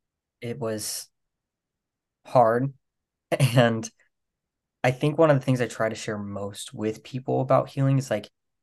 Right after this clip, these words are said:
I think the reason it is such a vicious cycle,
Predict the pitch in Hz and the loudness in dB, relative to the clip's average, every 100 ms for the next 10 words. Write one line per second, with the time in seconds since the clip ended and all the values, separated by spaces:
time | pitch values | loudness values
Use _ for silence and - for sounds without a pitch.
0 | _ _ _ _ _ _ _ _ _ _ | _ _ _ _ _ _ _ _ _ _
1 | 127 160 165 180 120 117 135 147 147 - | -2 0 0 0 0 -2 0 0 0 -6
2 | _ _ _ _ _ _ _ _ _ 143 | _ _ _ _ _ _ _ _ _ -4
3 | - - 135 - 131 - 127 - 120 - | -4 -6 -4 0 0 0 -4 -2 -4 -2
4 | 120 - 117 117 135 139 | -4 -2 -4 -2 -4 -4